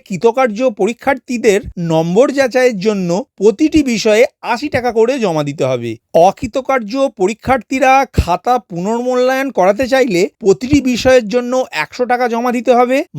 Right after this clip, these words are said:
মাধ্যমিকের মার্কশিটের প্রতিলিপি এবং নাম, রোল নাম্বার জানিয়ে সংশ্লিষ্ট বিদ্যালয়ের প্রধান শিক্ষক মহাশয়ের কাছে পড়ুয়াদের একটি প্লেন পেপারে আবেদন জানাতে হবে।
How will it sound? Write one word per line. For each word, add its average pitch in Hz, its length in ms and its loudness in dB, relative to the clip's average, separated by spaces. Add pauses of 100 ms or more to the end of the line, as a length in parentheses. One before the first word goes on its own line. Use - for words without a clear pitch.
(120)
মাধ্যমিকের 226 680 0 (160)
মার্কশিটের 254 580 -4 (100)
প্রতিলিপি 233 520 -2 (240)
এবং 208 160 2 (240)
নাম, 202 280 0 (240)
রোল 185 160 4 (100)
নাম্বার 254 300 -2 (120)
জানিয়ে 190 300 -2 (240)
সংশ্লিষ্ট 233 540 -2 (220)
বিদ্যালয়ের 196 600 2 (100)
প্রধান 196 280 -4
শিক্ষক 247 400 -8 (100)
মহাশয়ের 240 480 0
কাছে 233 240 2 (220)
পড়ুয়াদের 240 480 4 (160)
একটি 247 200 -10 (160)
প্লেন 220 340 -4
পেপারে 226 340 2 (180)
আবেদন 165 300 0
জানাতে 143 300 -4
হবে। 123 240 -4